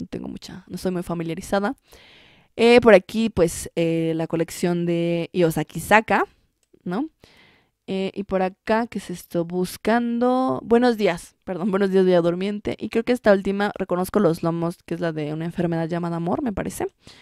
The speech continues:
Por acá, Amanecer es cuando cesa la lluvia, Yona, Dan Dan Dan, Ibrea, Blue Lock. Aquí hay una cole-, bueno, eh, lo que he notado <laughs> es que como que tiene una colección de,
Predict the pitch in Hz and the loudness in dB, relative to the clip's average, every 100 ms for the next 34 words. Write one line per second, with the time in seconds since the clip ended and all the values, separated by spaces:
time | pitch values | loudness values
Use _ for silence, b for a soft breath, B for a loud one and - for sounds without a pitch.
0 | b b b b b b b - 175 170 | b b b b b b b -6 -4 -4
1 | - - 190 196 208 214 202 170 165 170 | -6 -6 0 4 4 4 2 0 -2 -2
2 | 170 - - 170 165 160 160 165 160 175 | -2 -4 -4 -2 -2 -4 -4 -4 -4 -2
3 | 190 196 202 190 - 170 170 170 175 175 | 0 0 0 -2 -8 -16 -6 -4 -4 -4
4 | 180 185 165 165 165 165 160 156 165 185 | -6 -8 -12 -10 -8 -6 -8 -8 -4 -4
5 | 190 196 196 175 170 156 165 170 196 226 | -2 -2 -4 -8 -10 -6 -4 -4 -4 -6
6 | 247 b b b b b - 180 185 180 | -8 b b b b b -12 0 2 6
7 | 170 - 277 415 466 494 320 302 220 _ | 4 4 2 6 6 4 4 2 2 _
8 | 220 254 - 311 - - 196 226 240 247 | -4 -2 -2 -4 -6 -2 0 0 0 0
9 | 175 262 _ - - - - 254 208 180 | 0 -2 _ -10 -6 -6 -4 0 0 0
10 | 175 202 233 226 190 165 - 185 196 B | 0 0 0 0 0 -2 -4 -4 -6 B
11 | B B B 180 180 175 175 175 | B B B 2 4 6 4 0